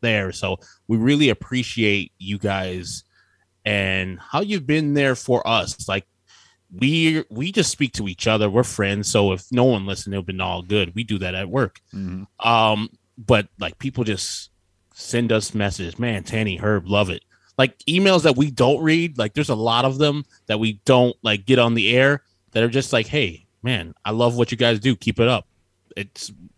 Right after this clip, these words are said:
Speaker 1: you know, comforting to go to work and listening to you guys, or just on my commute. It's awesome. So thank you to you guys for making us your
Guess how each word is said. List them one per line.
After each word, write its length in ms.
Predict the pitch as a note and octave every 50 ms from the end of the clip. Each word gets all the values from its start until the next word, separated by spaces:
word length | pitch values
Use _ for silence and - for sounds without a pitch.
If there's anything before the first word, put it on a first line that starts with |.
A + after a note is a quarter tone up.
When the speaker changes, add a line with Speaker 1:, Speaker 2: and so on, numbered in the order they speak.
| _ -
Speaker 1:
you 120 | C3 G#2+
know, 120 | F2 E2+
comforting 520 | F2 - - C3 C3 - - A2+ G2+ G2 G2
to 100 | - -
go 160 | F#2+ A2+ A2
to 60 | G#2+ G#2+
work 320 | G#2 A2+ A2 G#2 G2 -
and 200 | G#2 G2+ G2+ G#2
listening 280 | G#2 G2 - - G2 F#2+
to 80 | - G#2
you 80 | G2
guys, 220 | G2 F#2 F#2 F2 G2+
or 200 | G2 F#2+ F#2 - - - - - _ _
just 200 | - A#2 G#2+ -
on 120 | A#2+ G#2+
my 140 | G#2 G#2+ G#2
commute. 320 | - - A#2 A2 F#2+ E2+ - _
It's 140 | - - -
awesome. 360 | A2 G2+ F#2 - - E2 - -
So 340 | - - A2 G#2 G#2 - _ _ _ _ _ _ _ _ _
thank 240 | C#3 B2+ A#2 - -
you 100 | C3+ A2
to 140 | - - F#2+
you 260 | F2+ F#2 A2+ F3+ A#3
guys 600 | F#3 C#3+ G#2 F2+ F#2 F#2+ F#2 - - - - - _ _ _ _ _ _ _
for 380 | - - - - A#2+ A2 G#2+
making 440 | G#2 A2 A2 G#2+ - A#2 A2 G#2+ A2
us 420 | - A#2+ A#2+ A#2 G#2 - - - -
your 840 | G#2+ A2 B2 C3 C3 C3 B2+ B2+ B2+ B2 B2 B2 B2 A#2+ B2 A#2